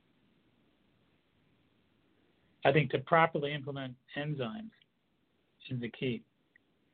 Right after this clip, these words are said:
So many people are eating healthier foods, so many people are buying organic foods, so, so many people are working at their nutrition,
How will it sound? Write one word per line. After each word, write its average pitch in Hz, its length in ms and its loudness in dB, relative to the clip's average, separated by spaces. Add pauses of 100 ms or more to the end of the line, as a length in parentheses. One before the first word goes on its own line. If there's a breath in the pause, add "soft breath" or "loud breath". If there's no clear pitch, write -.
(440)
So 175 80 6
many 170 140 4
people 151 260 4
are 143 40 10
eating 135 200 4
healthier 135 480 0
foods, 135 360 0
so - 60 -4
many 147 140 -2
people 147 240 -2
are 131 40 0
buying 135 220 0
organic 131 500 -6
foods, 131 300 -2
so, 147 240 0
so - 60 0
many 151 140 4
people 139 260 4
are - 20 2
working 135 400 4
at 131 100 0
their 131 120 -2
nutrition, 120 580 0